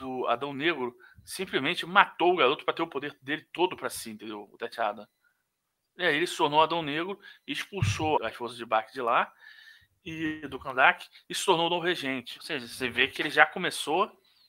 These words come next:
assassinando, entendeu? Fazendo, matando um, uma criança. Eles trouxeram, eles não,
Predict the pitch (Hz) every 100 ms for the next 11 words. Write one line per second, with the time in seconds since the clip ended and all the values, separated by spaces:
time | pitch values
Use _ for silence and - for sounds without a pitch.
0 | _ _ _ _ _ _ _ _ _ _
1 | _ _ _ _ - - 117 123 - -
2 | - 156 135 113 107 120 127 120 117 117
3 | 113 123 131 127 123 _ - - _ _
4 | _ _ _ _ _ _ _ _ 117 113
5 | - 120 127 131 127 127 131 131 123 117
6 | 120 147 135 117 - - _ - - -
7 | - - _ _ _ _ - 147 160 -
8 | - 160 - 170 185 165 - 123 151 131
9 | 196 226